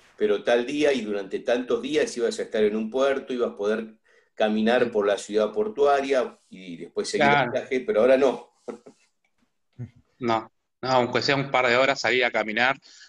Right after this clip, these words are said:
Speaker 2: despejarte la cabeza
Speaker 1: Mm.
Speaker 2: y volver, y ya está, y te,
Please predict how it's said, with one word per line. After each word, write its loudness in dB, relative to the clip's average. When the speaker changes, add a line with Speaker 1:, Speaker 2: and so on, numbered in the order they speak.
Speaker 2:
despejarte -2
la 2
cabeza 0
Speaker 1:
Mm. -10
Speaker 2:
y -8
volver, -2
y -6
ya -10
está, 0
y -8
te, -10